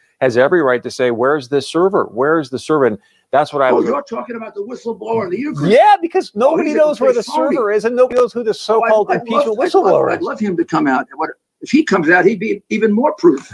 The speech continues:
Speaker 1: <laughs>
Speaker 2: that this was a setup going back five years. This guy was involved in trying to frame Trump five years ago and failing.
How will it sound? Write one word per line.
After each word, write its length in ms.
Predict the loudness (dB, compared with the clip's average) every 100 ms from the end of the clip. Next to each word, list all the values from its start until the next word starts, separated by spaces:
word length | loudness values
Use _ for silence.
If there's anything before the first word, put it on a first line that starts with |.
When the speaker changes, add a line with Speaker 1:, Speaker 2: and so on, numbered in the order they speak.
| -16 -12 -6
Speaker 1:
<laughs> 260 | -8 -4
Speaker 2:
that 260 | -2 0 4
this 220 | 2 2
was 180 | 0 0
a 60 |
setup 420 | -4 -2 -2 -2 -4
going 260 | -4 -2
back 260 | -2 -4 -4
five 320 | 0 2 4
years. 280 | 4 2 -2 _ -20 -20 _
This 160 | 0 0
guy 220 | 2 2
was 180 | 2 0
involved 480 | -2 -4 -4 -4 -4
in 80 | -6
trying 300 | -6 -6 -6
to 60 |
frame 440 | -6 -2 2 2 0 _ _ _ -6
Trump 260 | -2 -2 0
five 300 | 2 2 2
years 240 | 0 0
ago 280 | 0 0 -6
and 120 | -8
failing. 380 | -4 -4 -4